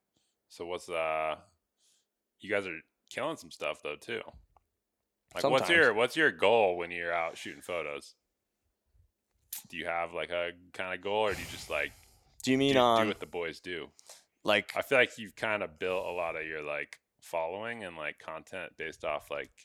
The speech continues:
Speaker 1: your hunts with Casey and Will and your buddies.
Speaker 2: Yeah.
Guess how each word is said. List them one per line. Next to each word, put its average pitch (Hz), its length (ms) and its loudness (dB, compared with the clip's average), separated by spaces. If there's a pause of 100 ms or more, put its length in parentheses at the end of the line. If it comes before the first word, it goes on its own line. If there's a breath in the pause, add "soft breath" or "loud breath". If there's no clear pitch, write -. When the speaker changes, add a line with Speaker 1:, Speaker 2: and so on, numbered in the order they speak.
(140)
Speaker 1:
your 76 200 -8
hunts 78 320 -14
with 73 200 -18
Casey 76 400 -10
and 71 140 -18
Will 73 260 -8
and 71 240 -16
your 71 120 -16
buddies. 69 460 -10 (200)
Speaker 2:
Yeah. 113 280 8